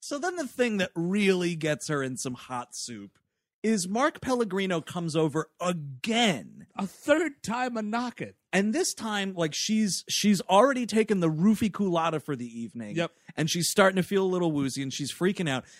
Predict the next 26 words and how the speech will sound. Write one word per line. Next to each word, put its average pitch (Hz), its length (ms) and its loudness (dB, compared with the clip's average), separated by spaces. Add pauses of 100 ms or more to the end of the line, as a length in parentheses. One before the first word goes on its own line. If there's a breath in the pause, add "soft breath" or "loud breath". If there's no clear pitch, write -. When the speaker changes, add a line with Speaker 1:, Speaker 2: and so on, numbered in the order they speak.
(100)
Speaker 1:
And 175 120 2
she 233 180 2
locks 220 420 4
herself 165 480 0
in 156 80 0
her 147 100 0
bedroom. 139 600 -2 (280)
But 170 240 2
whoops, 214 340 2
the 196 80 2
bedroom's 175 580 0
got, 156 240 -2
like, 143 220 -2 (200)
you 160 120 -2
know, 131 140 0
some 143 240 -2
nice 143 280 0
glass 139 480 0
doors. 147 460 -2 (1200)
Speaker 2:
Y-, 190 100 -14 (160)
you 226 120 -4
know 370 100 -2
what? 330 260 -4
If 226 100 -8 (120)
I 339 320 -6
am 190 380 -4